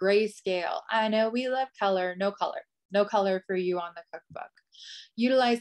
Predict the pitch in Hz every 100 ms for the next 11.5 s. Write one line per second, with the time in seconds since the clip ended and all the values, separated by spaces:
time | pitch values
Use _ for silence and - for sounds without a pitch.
0 | - 208 202 - 202 196 202 202 202 202
1 | 208 202 170 185 190 185 - 190 180 170
2 | 175 - 175 175 175 - - 269 311 370
3 | 349 175 185 196 208 - - 220 220 226
4 | 202 - 202 202 202 185 190 185 180 175
5 | 165 175 - - - 196 _ - 220 233
6 | 254 285 269 254 - 320 311 277 277 -
7 | - - - _ _ 247 240 240 240 247
8 | 214 202 196 - 208 196 196 196 202 -
9 | 208 202 202 - 202 190 190 - 190 208
10 | 202 196 208 202 190 190 196 - 185 180
11 | 175 170 175 180 190